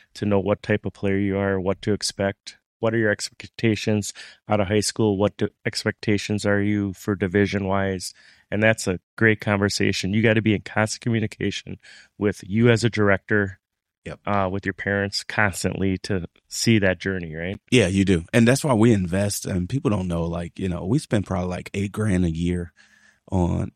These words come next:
Speaker 2: N C S A, um, just so the parents and the kids to start to learn what that looks like, the recruiting battle. Even though we got all of this, uh, coaches' numbers and,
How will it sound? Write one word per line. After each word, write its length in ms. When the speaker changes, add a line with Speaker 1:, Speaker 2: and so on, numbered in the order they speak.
Speaker 2:
N 100
C 240
S 160
A, 240
um, 400
just 400
so 240
the 100
parents 720
and 140
the 60
kids 680
to 160
start 260
to 100
learn 300
what 140
that 160
looks 200
like, 140
the 100
recruiting 500
battle. 340
Even 240
though 100
we 140
got 160
all 280
of 100
this, 260
uh, 160
coaches' 420
numbers 500
and, 180